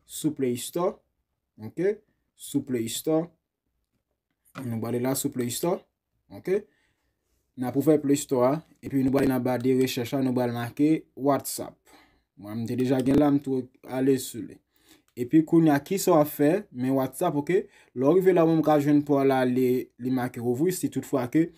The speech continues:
Li pa ta tou, ou pa ta tou jwenn mizaj ou a disponib, oke. Ou ka klike sou li la epi ou ka avanse sa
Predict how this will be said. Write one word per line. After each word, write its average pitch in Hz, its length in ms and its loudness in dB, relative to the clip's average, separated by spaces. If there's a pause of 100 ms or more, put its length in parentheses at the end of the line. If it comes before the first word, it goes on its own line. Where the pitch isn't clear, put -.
(440)
Li 127 160 4
pa 143 240 2
ta 131 160 -2
tou, 165 240 4
ou 139 80 0
pa 135 160 2
ta 139 160 2
tou 147 160 0
jwenn 151 300 2 (260)
mizaj 135 400 0
ou 147 80 6
a 139 80 0
disponib, 117 720 -4
oke. 185 220 0 (380)
Ou 131 80 -6
ka 123 200 0
klike 131 320 -2
sou 135 200 -4
li 127 120 2
la 135 240 2
epi 143 320 2
ou 131 320 -6
ka 135 220 0
avanse 127 420 -6
sa 139 300 -2